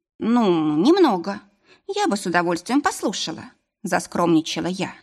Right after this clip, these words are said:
«И ваши обозначения я пока путаю». «Ладно, слушайте, а я поговорю с Тером Ректором.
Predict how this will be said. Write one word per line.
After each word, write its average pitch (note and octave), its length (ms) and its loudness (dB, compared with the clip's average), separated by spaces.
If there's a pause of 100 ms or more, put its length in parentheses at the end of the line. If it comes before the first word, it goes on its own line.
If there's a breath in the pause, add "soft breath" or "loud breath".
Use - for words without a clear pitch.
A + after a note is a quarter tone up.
(500)
«И G3 140 -2
ваши G3+ 400 0
обозначения F3+ 840 0
я D#3+ 160 -2
пока E4+ 240 0
путаю». G#3+ 600 -2 (720)
«Ладно, F#3 560 2 (280)
слушайте, - 800 -4 (340)
а F#3 180 4
я - 220 0
поговорю F3+ 500 0
с - 100 -10
Тером F3 360 2
Ректором. - 540 -6